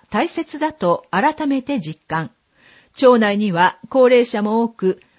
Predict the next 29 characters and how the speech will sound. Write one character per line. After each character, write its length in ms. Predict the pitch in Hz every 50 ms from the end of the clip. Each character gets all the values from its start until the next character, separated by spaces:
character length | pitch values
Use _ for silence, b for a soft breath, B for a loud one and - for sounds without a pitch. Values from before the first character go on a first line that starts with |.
| b b
災 280 | _ - - 240 247 247
害 220 | 226 247 240 220
時 140 | 220 - 190
に 280 | 175 170 185 - - _ _ _ -
助 380 | 220 214 233 - - - 359
け 60 | 359
合 140 | 349 349 339
え 100 | 339 339
る 140 | 247 240 240
よ 160 | 247 254 247
う 40 | 226
に 120 | 208 190
す 180 | 185 - - 190
る 120 | 208 262
た 120 | 262 247 247
め 140 | 240 254 254
に 140 | 202 185
も、 200 | 160 160 160 - _ b b b b b b b b b _
地 200 | - 247 247 233
域 180 | 226 - 196
の 140 | 185 175 170 165
防 200 | 185 202 285 339
災 240 | - 339 330 339
訓 260 | 330 - 330 320 302 247
練 180 | 254 247 233
な 120 | 240 240 226
ど 100 | 233 226
に 180 | 220 208 202
は 260 | 190 196 214 - -